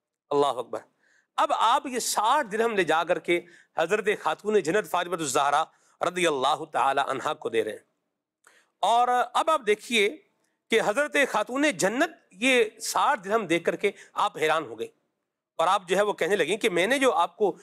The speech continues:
लिबास दिया था वो साठ दिरहम का तो नहीं था।" लिहाजा आपने पूछा कि, "ये साठ दिरहम कहाँ से आए हैं?"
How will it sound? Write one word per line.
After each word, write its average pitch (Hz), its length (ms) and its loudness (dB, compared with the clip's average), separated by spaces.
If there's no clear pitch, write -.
लिबास 139 380 0
दिया 156 240 0
था - 180 -6
वो 240 180 4
साठ 196 340 0
दिरहम 247 280 -2
का 277 140 2
तो 277 140 2
नहीं 240 220 2
था।" - 160 -6
लिहाजा 185 360 2
आपने 247 260 0
पूछा 233 260 0
कि, 302 120 -6
"ये 277 160 0
साठ 240 320 0
दिरहम 254 280 0
कहाँ 233 200 2
से 294 160 -2
आए 143 200 2
हैं?" 90 120 -10